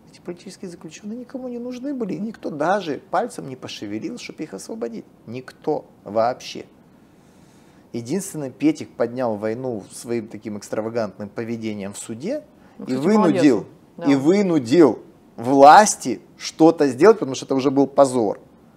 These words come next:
Speaker 1: А так никто палец о палец не ударял, потому что всем плевать. В Молдове всем плевать на справедливость. И всем плевать на людей. Вообще.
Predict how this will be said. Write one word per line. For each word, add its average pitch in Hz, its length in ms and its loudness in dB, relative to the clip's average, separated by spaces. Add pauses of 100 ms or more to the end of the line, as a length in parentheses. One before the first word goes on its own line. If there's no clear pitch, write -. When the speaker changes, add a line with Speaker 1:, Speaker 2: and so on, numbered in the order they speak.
(300)
Speaker 1:
А - 80 -16
так - 300 -12
никто 269 560 -6
палец 202 400 -10
о - 40 -16
палец 269 380 -10
не 185 60 -16
ударял, 120 300 -16 (840)
потому - 160 -20
что - 120 -16
всем 214 200 -14
плевать. 175 340 -12 (1040)
В 113 60 -16
Молдове 127 560 -8 (440)
всем 120 420 -16 (240)
плевать 92 480 -14 (160)
на - 60 -20
справедливость. - 720 -20 (560)
И - 60 -20
всем - 340 -20
плевать - 420 -20
на - 40 -20
людей. - 340 -20 (380)
Вообще. - 500 -16